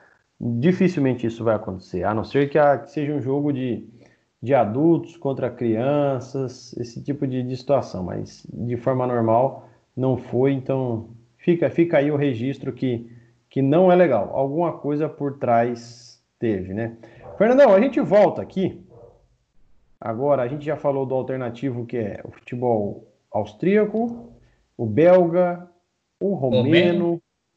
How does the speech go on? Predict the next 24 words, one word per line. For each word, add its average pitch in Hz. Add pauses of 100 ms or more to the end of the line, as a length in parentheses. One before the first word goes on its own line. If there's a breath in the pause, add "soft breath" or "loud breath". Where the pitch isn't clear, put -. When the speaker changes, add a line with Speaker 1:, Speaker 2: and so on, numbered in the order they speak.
Speaker 1:
o 196
inglês. 170 (360 soft breath)
Agora 262
a 247
gente 233
vai 262
falar 254
de 220
tudo 277
um 240
só. 170
Europa 247
League 285
e -
Champions 277
League, 180
Fernandão. 117
A 113
gente 180
tá 202
gravando 190
no 175
dia 170
que 170